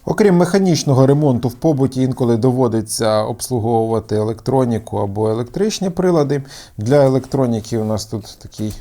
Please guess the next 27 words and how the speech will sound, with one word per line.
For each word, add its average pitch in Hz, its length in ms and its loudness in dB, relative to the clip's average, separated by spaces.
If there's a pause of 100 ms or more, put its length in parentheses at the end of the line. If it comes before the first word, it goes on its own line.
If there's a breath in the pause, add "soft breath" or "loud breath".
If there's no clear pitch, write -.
скупий, - 540 -2
але 110 200 0
все 113 280 -4
ж - 120 -10
таки 104 420 -4
набір 107 440 -2
з 95 60 -6
двох 107 320 -6
викруток, 156 540 -2 (500 soft breath)
пласкої 113 680 0
та 110 220 -2
хрестоподібної. 151 1200 -2 (300 loud breath)
Ними 113 320 0
можна 101 500 -4
розібрати 98 680 -4
якийсь 95 400 -6
годинничок, 135 760 -4 (180)
невеличкі 95 680 -6
якісь 87 320 -8
там - 180 -6
дитячі 92 540 -8 (360 loud breath)
іграшки 165 460 0
тощо. 131 420 -2 (100)
І 185 120 -2
також 151 500 -2
є 127 300 -2 (440 loud breath)
тестер. 110 520 0